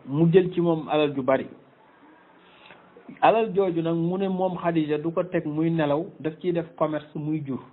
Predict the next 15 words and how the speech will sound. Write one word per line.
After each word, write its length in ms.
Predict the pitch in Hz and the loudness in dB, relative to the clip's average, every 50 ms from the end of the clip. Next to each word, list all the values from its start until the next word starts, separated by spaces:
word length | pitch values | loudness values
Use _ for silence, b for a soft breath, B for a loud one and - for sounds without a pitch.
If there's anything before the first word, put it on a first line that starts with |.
| - _ _ _ _ _ _ _ _ _ b b b b b b b b b b b b _ _ _ | -20 _ _ _ _ _ _ _ _ _ b b b b b b b b b b b b _ _ _
Comme 200 | - 180 196 208 | 2 2 4 4
moom 240 | 214 226 220 214 170 147 | 2 0 0 0 -2 -4
jigéen 320 | 220 190 202 185 165 156 | 0 2 4 4 4 2
la 100 | 160 165 | 0 -2
te 120 | 165 170 | -2 -2
yor 240 | 175 175 175 170 - - | -2 -2 -2 -2 -2 -4
ay 180 | 160 151 147 139 | -4 -4 -4 -2
doom, 260 | 135 135 156 208 220 - - | -2 -4 -4 -6 -8 -8 -4
kon 220 | - 165 160 160 | -4 -4 -2 -2
du 80 | 165 175 | -4 -4
man 260 | 180 180 175 180 170 | -4 -4 -4 -4 -4
di 100 | 165 170 | -4 -4
dem 260 | 165 165 170 180 190 175 | -2 -2 -2 -2 -4 -8
di 100 | 165 156 | -8 -4
jànkoonteeg 640 | 156 170 170 175 170 170 170 160 156 156 165 165 170 | -2 -2 -2 -2 -2 -4 -4 -6 -4 -4 -6 -6 -6